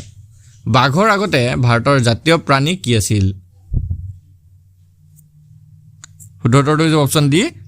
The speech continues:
লায়ন, অৰ্থাৎ সিংহ আছিল। নেক্সট কুৱেশ্যনটো হৈছে, "হোৱাট ইজ দ্য নেশ্যনেল মট' অফ ইণ্ডিয়া?" ভাৰতৰ জাতীয় মূল মন্ত্ৰ কি? বন্ধুসকল, ইয়াৰ ৰাইট এনচাৰটো হৈ যাব অপশ্যন চি,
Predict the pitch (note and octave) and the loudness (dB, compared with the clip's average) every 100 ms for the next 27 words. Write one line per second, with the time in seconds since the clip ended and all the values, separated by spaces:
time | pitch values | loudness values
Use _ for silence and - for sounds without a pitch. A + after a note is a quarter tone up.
0 | - A2 A2+ A2+ G2+ A2+ G#2+ C#3+ - - | -4 0 2 2 -2 -2 -2 -4 -4 0
1 | B2 A#2 A#2 G2 - G2 F#2 - - - | 2 4 2 2 2 0 0 -6 -20 -20
2 | - _ _ _ _ _ _ _ _ - | -20 _ _ _ _ _ _ _ _ -20
3 | _ _ _ _ A#2 C3+ - F3 F#3+ G3+ | _ _ _ _ 0 0 2 0 2 2
4 | G3+ A#3 D4+ - _ _ - E3 G3+ B3 | 2 0 -2 -6 _ _ 0 0 2 0
5 | A3+ C#4+ F3 D#3+ F#3 G#3 A3 D#3 D3 F#3 | 0 0 0 -2 0 0 0 0 0 0
6 | C3+ A#2+ B2+ A#2+ G#2+ G2 G2+ - _ _ | 2 2 0 0 2 0 -2 -6 _ _
7 | _ _ - B2 B2+ F3 A#3+ - _ - | _ _ 2 2 4 2 2 -6 _ -6
8 | - B2 D3 F#3 D#3 C#3+ C#3+ C3+ C3 F3+ | 0 0 2 0 2 0 0 0 0 0
9 | - A2+ G2+ - - - - - _ - | 0 0 0 -2 -8 -18 -18 -20 _ -20
10 | - - - - - - - - - - | -20 -20 -20 -20 -20 -10 -2 -2 -2 -20
11 | - _ _ - _ _ _ _ B2 C3+ | -20 _ _ -20 _ _ _ _ 0 2
12 | E3+ D#3+ C#3 B2 C#3 C#3+ C#3 C#3 C3 - | 4 2 2 2 2 2 2 2 0 0
13 | C#3 - F3+ C#4 | 0 0 0 -2